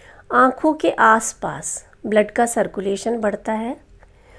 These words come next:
जो नर्व्स आपके ब्रेन तक जाती हैं, ऑप्टिक नर्व्स जो होती हैं, उन्हें ये स्टिमुलेट करता है। क्लॉकवाइज कर लें, फिर एंटी क्लॉकवाइज कर लें,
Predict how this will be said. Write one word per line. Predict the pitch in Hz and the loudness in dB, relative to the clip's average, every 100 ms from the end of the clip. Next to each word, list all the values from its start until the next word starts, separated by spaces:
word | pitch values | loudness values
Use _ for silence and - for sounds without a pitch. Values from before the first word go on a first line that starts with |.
| - _ | -20 _
जो | 220 247 247 | 4 8 8
नर्व्स | 220 220 240 254 220 - | 8 8 10 10 8 2
आपके | 214 - 233 | 2 2 0
ब्रेन | 196 208 208 220 | 4 6 6 4
तक | 226 208 | 2 2
जाती | 185 180 175 196 | 2 0 0 -4
हैं, | 196 185 | -2 -4
ऑप्टिक | - 208 220 220 - 247 | 0 4 4 2 0 0
नर्व्स | 226 208 196 202 | 4 4 2 0
जो | 208 180 | -4 -2
होती | 180 - 202 202 | -4 -6 -4 -2
हैं, | 226 277 285 - - - - - | 0 0 -4 -18 -20 -20 -20 -2
उन्हें | 247 247 254 277 | 4 6 8 6
ये | 240 233 277 311 - | 4 2 2 -2 -14
स्टिमुलेट | - - 220 185 185 185 175 | -12 -4 0 0 2 0 -2
करता | - 170 156 - | -6 -6 -6 -10
है। | - - - - - _ _ _ - _ _ _ _ _ _ _ | -12 -14 -20 -20 -20 _ _ _ -20 _ _ _ _ _ _ _
क्लॉकवाइज | 180 170 175 202 208 | -2 -2 0 2 2
कर | - 226 | 0 0
लें, | 233 240 247 | 2 2 2
फिर | 240 202 | 0 -4
एंटी | 170 147 - - | -2 -6 -8 -10
क्लॉकवाइज | - - - - - - | -10 -12 -12 -14 -10 -10
कर | - - | -10 -14
लें, | - - | -14 -18